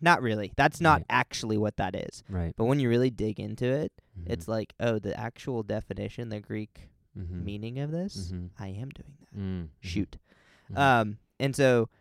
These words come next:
Speaker 1: in the context, Jesus is convicting the Pharisees of doing these things,
Speaker 2: Mm-hmm.
Speaker 1: and, you know, hopefully his listeners are understanding it as well,
Speaker 2: Mm-hmm.
Speaker 1: which are the disciples, 'cause this
Speaker 2: Right.
Speaker 1: is in the, the, the spot where he's talking to the disciples. So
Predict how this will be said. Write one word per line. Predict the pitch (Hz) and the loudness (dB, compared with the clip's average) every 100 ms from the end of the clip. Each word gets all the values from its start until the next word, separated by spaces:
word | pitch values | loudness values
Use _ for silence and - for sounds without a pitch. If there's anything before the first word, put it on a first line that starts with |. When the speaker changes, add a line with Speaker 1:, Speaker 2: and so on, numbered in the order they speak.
| _ _ _ _ _ _ _ _ | _ _ _ _ _ _ _ _
Speaker 1:
in | - 175 | 2 4
the | 180 | 4
context, | 135 117 120 113 - | 2 2 2 0 -2
Jesus | 135 131 131 - | -2 -2 -2 -4
is | 104 - - | -6 -6 -8
convicting | 135 117 120 - 113 113 143 _ _ _ _ | -6 -2 -4 -2 -4 -4 -8 _ _ _ _
the | 107 | -6
Pharisees | 120 104 101 101 101 101 | 0 0 -2 -4 -6 -6
of | - 104 | -6 -2
doing | 110 104 104 | 0 0 -2
these | 104 - | -6 -4
things, | 107 104 135 - - - 92 | -4 -4 -6 -10 -12 -12 -10
Speaker 2:
Mm-hmm. | 78 | -6
Speaker 1:
and, | 110 120 117 - - | -2 -2 -2 -8 -16
you | - 117 | -8 -6
know, | 107 107 - | -4 -6 0
hopefully | 156 151 120 110 | 0 2 -2 0
his | 113 107 | -2 -2
listeners | 113 120 110 107 | -2 -2 -4 -8
are | 104 | -6
understanding | 107 104 - 107 104 | -8 -8 -6 -4 -4
it | 104 | -6
as | 139 | -4
well, | 82 71 - - | -2 -2 -6 -8
Speaker 2:
Mm-hmm. | 95 82 85 | -6 -2 2
Speaker 1:
which | 92 127 | 4 6
are | 113 | 6
the | 107 | 4
disciples, | 104 - 104 - 113 | 0 -2 -2 -2 -4
'cause | - 110 | -4 -6
this | 104 | -4
Speaker 2:
Right. | 107 | -4
Speaker 1:
is | 104 | -4
in | 98 95 | -6 -8
the, | 98 | -10
the, | 90 - | -10 -6
the | 104 | -6
spot | - - - 95 | -6 -6 -4 -4
where | - 107 | -2 -4
he's | 107 107 - | -4 -8 -2
talking | 135 156 - | -2 -2 -6
to | |
the | - | -12
disciples. | - - - - | -14 -12 -10 -10
So | - | -2